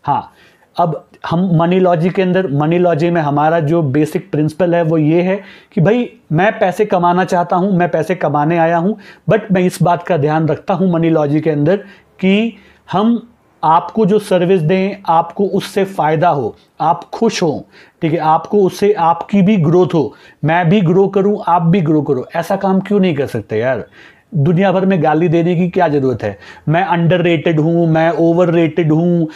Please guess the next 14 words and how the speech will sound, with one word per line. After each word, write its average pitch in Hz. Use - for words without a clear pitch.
मेरी 175
मदद 165
करो, 170
मुझे 160
देखो, 165
मैं 165
तो 170
गरीब 156
हूँ", 170
ये 202
सब 196
क्या 208
करते 123
हो? 98